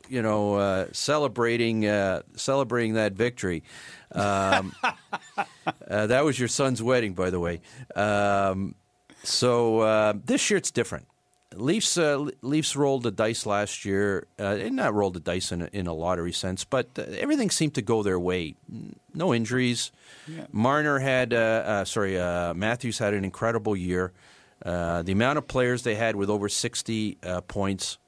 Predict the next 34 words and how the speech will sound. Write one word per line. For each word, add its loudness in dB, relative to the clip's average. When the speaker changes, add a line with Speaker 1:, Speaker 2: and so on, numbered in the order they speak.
Speaker 1:
uh, -4
I -4
think -4
they 0
outdid -2
any 0
other -2
team -4
in -4
the -6
league. -4
Speaker 2:
Yeah. -6
Speaker 1:
This 0
year 4
it's -2
a -2
little 2
bit -2
different. -4
The -2
expectations -4
are 2
a 2
lot 2
higher. -2
How -4
does -4
that 2
affect -6
the -14
psyche -8
of -8
a -12
team? -12